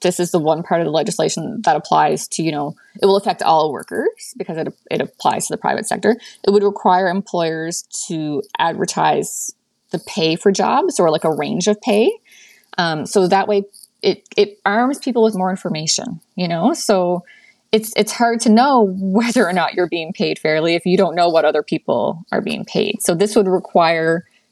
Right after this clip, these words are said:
companies to have to post that information. They would also have to prepare pay transparency reports. And now what those reports entail is being sort of hammered out with these consultations right now. So that's a bit unclear.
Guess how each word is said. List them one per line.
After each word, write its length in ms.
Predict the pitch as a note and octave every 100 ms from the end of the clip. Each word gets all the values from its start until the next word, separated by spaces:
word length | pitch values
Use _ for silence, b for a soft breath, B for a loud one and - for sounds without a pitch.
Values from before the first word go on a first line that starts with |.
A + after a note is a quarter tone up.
| _ _ _ _ _
companies 400 | - F3 E3+ E3
to 100 | -
have 140 | F#3 F3
to 80 |
post 340 | - F3+ D#3 -
that 160 | D#3
information. 720 | - - - - - - - F3 _ B B B B
They 80 | G3+
would 100 | F3+
also 300 | E3 F3 G3
have 240 | F#3+ E3
to 120 | - F#3
prepare 600 | E3+ - E3 D#3+ D#3 -
pay 180 | - E3
transparency 720 | - D#3+ - - D#3 D#3 -
reports. 800 | - - - G#3+ - - - - B B B -
And 100 | F#3+
now 140 | F3
what 280 | E3 E3 F3
those 220 | E3+ D#3+
reports 380 | F3 - D#3+ -
entail 420 | E3+ - D#3+ D#3
is 380 | G#2+ C3+ E3 - - _ _ - F3 -
being 220 | E3 D#3
sort 160 | - B2+
of 60 |
hammered 280 | - D3+ C#3
out 80 | -
with 80 | -
these 120 | -
consultations 600 | - - - - - G#3+
right 120 | G#3+
now. 180 | A#3 D#4+
So 240 | - D3+
that's 160 | - -
a 40 |
bit 120 | G#3+ -
unclear. 440 | C#3 - D3+